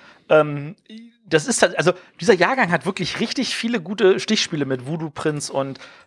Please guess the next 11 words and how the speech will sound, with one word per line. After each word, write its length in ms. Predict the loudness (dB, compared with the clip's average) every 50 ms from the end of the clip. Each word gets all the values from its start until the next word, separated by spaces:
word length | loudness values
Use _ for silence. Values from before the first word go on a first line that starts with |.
| _ _
äh, 160 | 6 6 6
Texas 420 | 6 4 0 0 2 0 0 0
Showdown 720 | 0 0 2 2 2 2 4 6 6 6 6 4 2 0 -2
und 440 | -2 -2 -2 -2 -4 -8 -8 -4 0
Druids 640 | 2 4 6 6 4 2 0 -2 -2 -4 -6 -4
und, 520 | -2 0 0 0 0 -4 -8 -10 -12 -4 0 4
äh, 260 | 6 8 8 6 6 2 -4 -20 -20 _ _
Krass 280 | -8 -6 -4 -4 -4 -4
Kariert 420 | -2 -2 -2 0 2 2 2 2
und 100 | 0 0
so. 220 | 0 0 0 -2